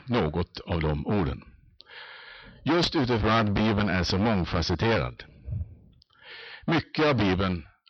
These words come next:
är i, skrivet i symbolspråk,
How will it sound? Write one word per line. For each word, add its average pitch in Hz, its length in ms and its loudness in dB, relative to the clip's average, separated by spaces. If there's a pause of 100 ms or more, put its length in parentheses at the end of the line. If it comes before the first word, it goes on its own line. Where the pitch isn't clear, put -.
är 82 500 2 (760)
i, 85 340 0 (360)
skrivet 123 640 0 (120)
i 90 120 -4
symbolspråk, 82 1040 -2